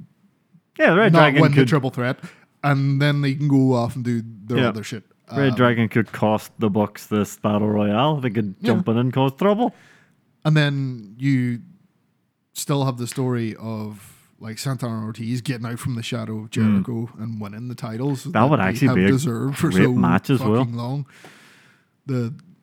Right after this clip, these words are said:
Speaker 1: Jurassic Express and Santana Ortiz.
Speaker 2: Yeah.
Speaker 1: That would be fantastic.
Speaker 2: <clears throat>
Speaker 1: That's
Speaker 2: And
Speaker 1: two
Speaker 2: it
Speaker 1: very different styles.
Speaker 2: I wonder what way a triple threat tag team match is. That gonna be, like, two people in the ring at once?
Speaker 1: And do the random sort of lucha
Speaker 2: I never,
Speaker 1: tag style?
Speaker 2: I never, I never like that. It's like,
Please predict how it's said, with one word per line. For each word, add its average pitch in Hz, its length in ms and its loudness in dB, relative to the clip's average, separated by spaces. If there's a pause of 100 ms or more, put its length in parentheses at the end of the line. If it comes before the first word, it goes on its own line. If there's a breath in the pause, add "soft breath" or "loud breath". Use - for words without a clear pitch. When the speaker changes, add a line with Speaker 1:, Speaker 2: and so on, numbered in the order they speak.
(460)
Speaker 1:
Jurassic 104 280 2
Express 95 420 0
and 120 120 -2
Santana 104 380 0
Ortiz. 101 280 2 (220)
Speaker 2:
Yeah. 139 140 -10
Speaker 1:
That 113 80 0
would 135 200 2
be 98 160 0
fantastic. 110 500 -2 (420)
Speaker 2:
<clears throat> - 420 -20
Speaker 1:
That's 123 200 2
Speaker 2:
And - 60 -18 (140)
Speaker 1:
two - 60 8
Speaker 2:
it 104 40 2
Speaker 1:
very 110 380 4
different 117 320 2
styles. 123 460 0 (320 soft breath)
Speaker 2:
I 147 60 -6
wonder 226 220 0
what 165 180 -2
way 139 200 -2
a 127 80 -6
triple 120 840 -10
threat 117 460 -12 (260)
tag 113 280 -10
team 113 220 -12
match 107 300 -12
is. 127 120 -6
That 135 140 -6
gonna 131 120 -6
be, 123 60 -6
like, 113 220 -10
two 143 180 -2
people 131 240 -6
in 123 60 -8
the 123 80 -8
ring 123 140 -6
at 113 80 -10
once? 135 440 -6
Speaker 1:
And 98 160 -2
do 101 100 2
the 98 120 2
random 101 480 2
sort 101 260 -2
of 92 200 -2
lucha 101 280 0
Speaker 2:
I - 40 4
never, 131 100 0
Speaker 1:
tag 110 200 2
style? 185 160 -2
Speaker 2:
I 196 40 0
never, 127 280 -8
I 117 40 -12
never 165 200 -6
like 127 220 -4
that. 160 160 -2
It's 151 100 -4
like, 151 100 -8